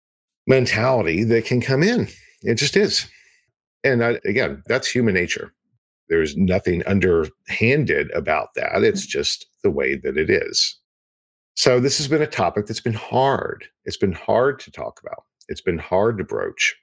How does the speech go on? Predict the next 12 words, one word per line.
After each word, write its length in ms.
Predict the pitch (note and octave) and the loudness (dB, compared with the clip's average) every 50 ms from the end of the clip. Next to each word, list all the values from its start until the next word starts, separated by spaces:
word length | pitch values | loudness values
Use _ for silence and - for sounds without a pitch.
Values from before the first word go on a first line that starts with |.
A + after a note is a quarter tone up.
| _ _ _ _ _ _ _ _ _ _ _ _ _ _ _ - | _ _ _ _ _ _ _ _ _ _ _ _ _ _ _ 0
While 260 | G2+ G2+ G2 F#2 F2+ | 2 2 4 2 2
those 320 | F2 G2 G#2+ A2+ A2 A2 | 2 2 2 2 2 0
of 80 | G#2 F2+ | -2 0
us 280 | E2+ D#2 D2+ - - | 0 0 0 0 -2
that 100 | - E2+ | 0 0
have 120 | D#2 D#2+ D#2 | -2 0 0
been 140 | F#2+ F#2 F#2+ | -2 -2 0
here 140 | F2+ E2 | -2 -2
for 100 | - - | -2 0
a 40 | D#2 | -2
long 100 | D2+ D2+ | -2 -2
time 520 | - - B2 A#2+ A2+ G#2 F2+ E2 D#2+ - | -4 -2 0 0 2 0 0 -2 -6 -8